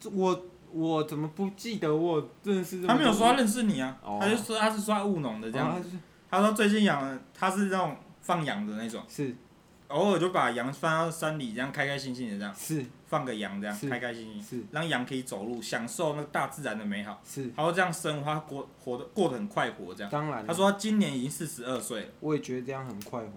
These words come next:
Speaker 2: 他说他今年已经四十二岁了。
Speaker 1: 然后嘞？
Speaker 2: 他觉得突然哦，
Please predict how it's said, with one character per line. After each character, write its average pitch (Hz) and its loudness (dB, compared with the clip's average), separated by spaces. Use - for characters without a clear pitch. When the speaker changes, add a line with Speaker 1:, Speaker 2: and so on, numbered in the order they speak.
Speaker 2:
他 156 0
说 180 2
他 185 6
今 175 -4
年 151 -4
已 - -2
经 127 -4
四 - -12
十 120 -8
二 107 -8
岁 107 -8
了。 135 -2
Speaker 1:
然 143 2
后 147 2
嘞？ 127 -2
Speaker 2:
他 156 0
觉 147 -4
得 127 0
突 202 6
然 135 6
哦， 127 -4